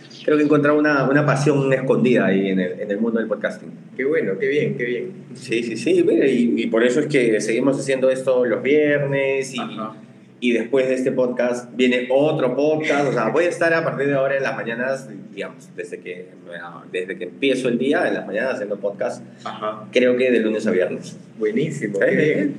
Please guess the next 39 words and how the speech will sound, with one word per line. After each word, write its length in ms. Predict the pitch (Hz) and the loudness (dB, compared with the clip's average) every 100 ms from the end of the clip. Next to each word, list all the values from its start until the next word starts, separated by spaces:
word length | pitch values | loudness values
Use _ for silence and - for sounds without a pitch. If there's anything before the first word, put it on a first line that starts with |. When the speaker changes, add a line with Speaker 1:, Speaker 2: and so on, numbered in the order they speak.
| - | -12
Speaker 1:
sí, 80 | - | -8
súper, 280 | 156 151 147 | -4 -2 -2
Speaker 2:
Sí. 60 | |
Speaker 1:
súper, 380 | - - 147 131 | -6 -6 -4 -4
súper 300 | 131 147 135 | -4 -2 0
interesante 760 | 117 104 113 120 113 110 104 - | 2 0 0 -2 0 0 -2 -2
esa, 320 | 131 131 123 127 | -2 0 0 0
esta 200 | 131 147 | 0 2
nueva 240 | 135 131 117 | 2 2 0
faceta. 380 | 92 104 71 - - - | -2 -2 -4 -10 -16 -14
Speaker 2:
Ujú. 320 | 120 123 123 - - - - - - | -12 -6 -6 -8 -14 -16 -20 -20 -4
Speaker 1:
Bueno, 160 | 131 156 | 2 4
Eric, 320 | 113 - - - - - - - - - - - | 4 0 -4 -12 -18 -20 -20 -20 -20 -20 -20 -4
en 280 | 135 139 139 | 2 4 4
la 80 | 131 | 2
semana 260 | 151 190 | 2 2
estuvimos 340 | 226 165 175 175 | 2 2 2 2
hablando 480 | 147 180 147 123 135 | 2 2 2 2 2
de, 340 | 110 110 110 | 0 -2 -6
de 280 | 110 107 101 | -6 -6 -4
cuál 360 | - 143 143 143 | -2 0 0 -2
iba 500 | 135 127 127 104 92 | -2 -2 -2 -4 -8
a 100 | - | -10
ser 240 | - 120 120 | -6 -2 -2
el 120 | 117 | -2
episodio 600 | - - - 107 104 113 | -6 -8 -10 -6 -4 -2
de 140 | 107 95 | 0 0
hoy. 180 | 95 123 | 0 0
De 60 | |
hecho, 180 | 117 123 | -2 0
ya 120 | 117 | -2
tenemos 340 | 127 131 127 123 | 0 0 0 2
varios 380 | 120 117 117 | 0 0 -2
temas, 380 | 135 117 117 117 123 | 0 0 0 -2 -6
Speaker 2:
Ujú. 20 | 123 | -2
Speaker 1:
eh, 600 | 98 92 90 85 85 85 | 0 0 -2 -4 -4 -6
definidos 880 | 90 92 95 101 127 123 117 117 117 | -6 -6 -6 -2 0 2 2 2 0
para 440 | 107 90 85 85 95 | 0 0 0 -4 -6
ir, 240 | 117 117 | -2 0